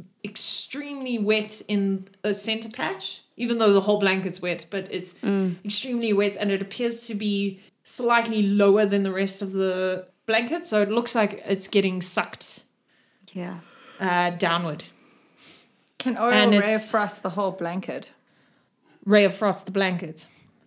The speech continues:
Speaker 1: Um,
Speaker 3: To
Speaker 1: you
Speaker 3: plug the hole.
Speaker 1: You can. It is covered in water, so if you ray of frost, it might extend to wherever the water touches.
Speaker 3: Well,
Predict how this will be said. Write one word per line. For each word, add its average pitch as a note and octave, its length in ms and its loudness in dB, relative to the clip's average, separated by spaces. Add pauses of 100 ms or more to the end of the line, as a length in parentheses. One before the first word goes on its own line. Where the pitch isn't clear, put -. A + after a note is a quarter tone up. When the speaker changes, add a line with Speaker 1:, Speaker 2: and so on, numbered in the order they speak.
Speaker 1:
Um, G#3 460 6
Speaker 3:
To G#3+ 140 -2
Speaker 1:
you F3 60 -6
Speaker 3:
plug G3 280 0
the F3+ 120 2
hole. D#3+ 340 -2 (460)
Speaker 1:
You A3+ 100 4
can. A#3+ 400 4
It B3+ 120 4
is C#4+ 160 0
covered C#4+ 260 2
in G#3+ 240 6
water, G#3 460 4
so F#3 360 4
if F#3 280 2
you G3 420 2
ray F#3+ 140 4
of F#3+ 120 0
frost, F#3+ 360 0
it F#3 80 -6
might F3 200 0
extend F3 500 -2
to G3 120 -2
wherever F3 300 0
the F3 80 0
water F#3+ 340 0
touches. D4 540 -2 (500)
Speaker 3:
Well, G#3 280 0